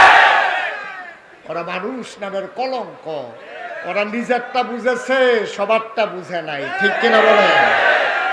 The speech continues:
তাইলে আল্লাহ তাবারক ওয়া তাআলা তোমার যে মানুষ বানাইছে, এটার জন্যই তো বানাইছে। তোমার একটা বিবেক দিছে, বিবেচনা দিছে, ভালো মন্দ বুঝার ক্ষমতা দিছে।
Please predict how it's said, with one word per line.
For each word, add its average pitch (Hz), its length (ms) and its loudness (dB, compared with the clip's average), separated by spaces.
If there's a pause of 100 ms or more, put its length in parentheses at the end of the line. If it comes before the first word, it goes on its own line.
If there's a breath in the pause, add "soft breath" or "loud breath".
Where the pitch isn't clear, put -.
(840)
তাইলে 147 260 -10
আল্লাহ 165 380 -6
তাবারক 156 380 -8
ওয়া 151 100 -16
তাআলা 151 680 -6 (540)
তোমার 240 260 -4
যে 233 100 -4
মানুষ 233 420 -4
বানাইছে, 208 340 -6
এটার 302 200 -12
জন্যই 339 240 -8
তো 330 120 -10
বানাইছে। 175 520 -10 (400)
তোমার 214 200 -4
একটা 247 140 -4
বিবেক 240 460 -6
দিছে, 180 240 -10
বিবেচনা 196 540 -6
দিছে, 147 240 -12
ভালো 165 260 -6
মন্দ 262 340 -6
বুঝার 196 380 -6
ক্ষমতা 233 420 -6
দিছে। 170 300 -14